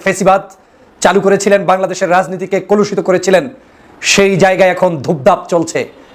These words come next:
মুজিববাদী দালালদের বিরুদ্ধে এখন ধূপধাপ চলছে, শব্দ চলছে, একটাও পিঠ ছাড়া, প্যাট ছাড়া বাহিরে আর পড়ছে না, সবগুলো লাল করে দেয়া হচ্ছে। বিজয় হয়েছে জুলাই বিপ্লবীদের,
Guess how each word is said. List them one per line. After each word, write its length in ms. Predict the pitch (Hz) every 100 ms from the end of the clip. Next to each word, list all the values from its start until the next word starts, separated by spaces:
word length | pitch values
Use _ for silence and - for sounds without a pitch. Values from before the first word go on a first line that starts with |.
| -
মুজিববাদী 580 | - 175 185 135 196 196
দালালদের 460 | 170 185 196 190 170
বিরুদ্ধে 320 | 175 202 -
এখন 340 | 190 190 185 185 - - - 139
ধূপধাপ 540 | 233 - - 208 -
চলছে, 380 | 220 208 - 196
শব্দ 380 | - 190 160 208
চলছে, 460 | 208 196 208 180 - - -
একটাও 540 | 202 - - 214 - -
পিঠ 280 | 226 226 -
ছাড়া, 380 | - 196 160 - - - -
প্যাট 380 | 202 220 214 -
ছাড়া 260 | 214 208 175
বাহিরে 340 | 190 190 208
আর 140 | 196
পড়ছে 360 | 180 208 - 208
না, 140 | 165 131 - -
সবগুলো 540 | - 220 160 151 214
লাল 360 | 170 175 208 226
করে 200 | 226 214
দেয়া 180 | 196 175
হচ্ছে। 440 | 202 - 196 156 - _
বিজয় 400 | 135 220 208 202
হয়েছে 460 | 170 202 202 190 - - 139
জুলাই 320 | 131 214 196
বিপ্লবীদের, 540 | 180 214 202 185 190